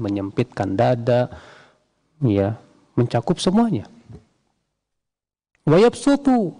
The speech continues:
dan meluaskan. Meluaskan rezeki, meluaskan ilmu seseorang, meluaskan yang lainnya. Ya. "Wa ilaihi turja'un," dan kepada Allah kalian akan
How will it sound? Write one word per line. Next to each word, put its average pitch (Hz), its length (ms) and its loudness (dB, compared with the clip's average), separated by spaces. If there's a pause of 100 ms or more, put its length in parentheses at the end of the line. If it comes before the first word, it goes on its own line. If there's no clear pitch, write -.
(140)
dan 202 240 2
meluaskan. 247 720 2 (480)
Meluaskan 110 560 -4
rezeki, 110 760 -4 (460)
meluaskan 110 580 -2
ilmu 117 300 0
seseorang, 120 840 -2 (460)
meluaskan 120 640 0
yang 226 240 0
lainnya. 139 480 0 (1500)
Ya. 90 240 -2 (1800)
"Wa 175 160 2
ilaihi 196 420 4
turja'un," 175 880 2
dan 139 160 0
kepada 139 460 -2
Allah 143 480 0 (760)
kalian 131 400 0
akan 123 240 -2